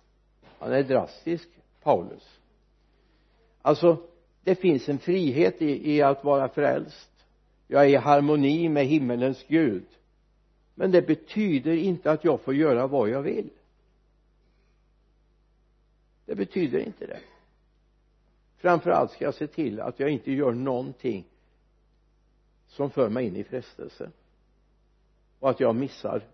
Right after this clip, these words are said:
målet med mitt liv. Så det här är inte märkligare än att det finns regler. Jag har körkort. Jag får köra var jag vill. Jag får åka när jag vill. Men det finns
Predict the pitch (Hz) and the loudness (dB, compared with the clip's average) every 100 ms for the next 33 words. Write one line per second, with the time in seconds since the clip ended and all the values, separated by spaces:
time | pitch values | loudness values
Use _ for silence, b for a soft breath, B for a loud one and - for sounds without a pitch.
0 | _ 123 107 87 117 - - 117 117 - | _ -4 -2 -4 -12 -14 -14 -12 -12 -12
1 | - - - _ _ _ _ _ _ _ | -12 -12 -16 _ _ _ _ _ _ _
2 | _ _ _ _ _ _ _ 160 160 151 | _ _ _ _ _ _ _ 4 4 6
3 | 160 165 180 151 151 147 160 147 131 135 | 6 8 6 6 0 2 2 2 0 2
4 | 139 139 139 131 135 123 101 104 113 147 | 2 0 -2 -4 -6 -6 -8 -8 0 4
5 | 175 165 170 170 131 113 - 147 127 - | 4 2 2 2 4 2 0 -2 -2 -4
6 | 147 156 - _ _ - 123 - 117 - | -6 -6 -8 _ _ -4 -4 -4 -8 -2
7 | 117 110 113 110 104 104 101 123 143 - | 0 0 0 -2 -2 -2 -4 -6 -8 -10
8 | - _ _ _ _ _ _ _ _ - | -18 _ _ _ _ _ _ _ _ -4
9 | 127 - 135 120 117 117 120 104 101 117 | -4 2 2 2 0 -2 0 0 0 2
10 | 143 147 151 180 180 - _ _ _ _ | 2 2 0 0 -6 -16 _ _ _ _
11 | _ _ _ _ _ _ _ _ _ _ | _ _ _ _ _ _ _ _ _ _
12 | _ - 131 127 127 123 123 135 107 95 | _ -12 0 2 2 0 -4 -2 -4 -6
13 | - | -14